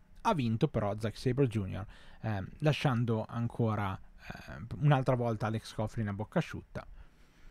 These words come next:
E... Vittoria che ovviamente va anche per cercare di mettere un po' di build su Zack Sabre,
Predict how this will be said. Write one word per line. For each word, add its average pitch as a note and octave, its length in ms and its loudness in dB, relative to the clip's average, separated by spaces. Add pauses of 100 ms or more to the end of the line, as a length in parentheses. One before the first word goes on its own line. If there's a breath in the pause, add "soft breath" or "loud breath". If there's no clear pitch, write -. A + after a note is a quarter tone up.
(120)
E... C#2+ 920 -10 (160)
Vittoria C#3+ 600 4
che C3 120 4
ovviamente A#2+ 560 4
va G#2+ 260 2
anche A#2 360 0
per A2+ 300 0 (260)
cercare A#2 360 0
di A#2 100 0
mettere A2+ 360 0
un A2 100 2
po' B2+ 120 2
di A#2+ 120 2
build A2+ 380 2
su A2+ 220 -4
Zack A2 200 0
Sabre, G#2 380 -2